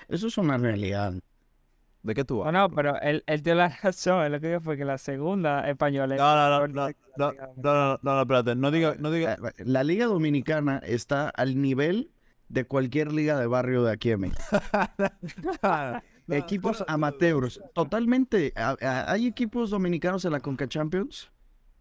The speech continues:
Speaker 2: Obvio, ¿en la Conca qué?
Speaker 1: Conca Champions o la concacaf Champions League.
Speaker 2: Uy, ¿qué, qué es eso?
Speaker 3: Eso no
Speaker 2: ¿Qué,
Speaker 3: existe,
Speaker 2: qué, qué es
Speaker 3: eso,
Speaker 2: la,
Speaker 3: eso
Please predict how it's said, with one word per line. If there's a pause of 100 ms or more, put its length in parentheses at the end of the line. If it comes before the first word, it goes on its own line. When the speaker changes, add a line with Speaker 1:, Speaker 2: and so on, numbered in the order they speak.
(120)
Speaker 2:
Obvio,
¿en
la
Conca
qué? (1040)
Speaker 1:
Conca
Champions
o
la
concacaf
Champions
League. (460)
Speaker 2:
Uy,
¿qué,
qué
es
eso?
Speaker 3:
Eso
no
Speaker 2:
¿Qué,
Speaker 3:
existe,
Speaker 2:
qué,
qué
es
Speaker 3:
eso,
Speaker 2:
la,
Speaker 3:
eso